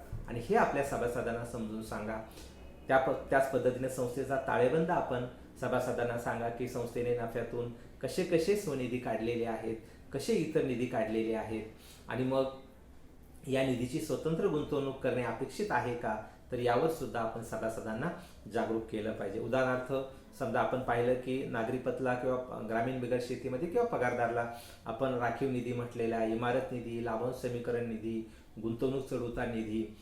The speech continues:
अ, अशा वेगळ्या प्रकारचे निधी आहेत. <clears throat> त्यानंतर इतर निधीमध्ये आपण तंत्रज्ञान विकास निधी, आपण सॉफ्टवेअर घेतो, आपण हार्डवेअर घेतो, आपण सीसीटीव्ही लावतो, त्यामुळे आपल्याला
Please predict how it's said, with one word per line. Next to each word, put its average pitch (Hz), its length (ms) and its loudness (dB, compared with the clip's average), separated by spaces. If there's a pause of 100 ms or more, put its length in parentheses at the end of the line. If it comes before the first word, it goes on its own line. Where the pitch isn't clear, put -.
(500)
अ, 120 60 -8
अशा 120 340 0
वेगळ्या 139 180 4
प्रकारचे 127 400 -2
निधी 113 520 -4
आहेत. 117 460 -2
<clears throat> - 540 -2
त्यानंतर 147 380 4 (1080)
इतर 185 280 8
निधीमध्ये 156 380 8
आपण 131 300 4 (100)
तंत्रज्ञान 135 540 2
विकास 127 400 -2
निधी, 110 400 -2 (220)
आपण - 180 -4
सॉफ्टवेअर 123 480 0
घेतो, 120 260 0
आपण 120 200 0
हार्डवेअर 117 440 0
घेतो, 117 540 -6 (360)
आपण 120 180 -4
सीसीटीव्ही 151 600 0
लावतो, 110 320 -2
त्यामुळे 127 280 0
आपल्याला 123 280 0